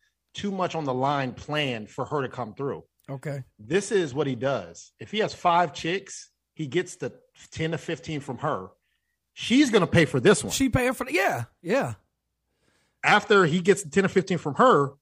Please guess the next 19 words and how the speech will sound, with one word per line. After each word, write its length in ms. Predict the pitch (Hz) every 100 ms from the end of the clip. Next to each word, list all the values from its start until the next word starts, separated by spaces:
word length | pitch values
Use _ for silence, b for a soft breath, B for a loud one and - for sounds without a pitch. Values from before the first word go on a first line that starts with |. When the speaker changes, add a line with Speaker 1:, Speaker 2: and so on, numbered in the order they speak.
| _ _
Speaker 1:
he 160 | 208
pay-, 240 | 196 175 165 -
that 180 | 170
pays 200 | 156 156
for 100 | -
that 220 | 147 214 127
one. 160 | 110
Speaker 2:
Yeah. 260 | 151 233 -
Speaker 1:
So 100 | -
when 100 | 190
it 60 | 240
comes 160 | 262 202
back 180 | 208 175
around, 580 | 156 233 277 254 170
we 100 | 135 269
have 180 | 277
this 140 | 190 -
trip 300 | - 302 -
planned. 460 | - 180 156 151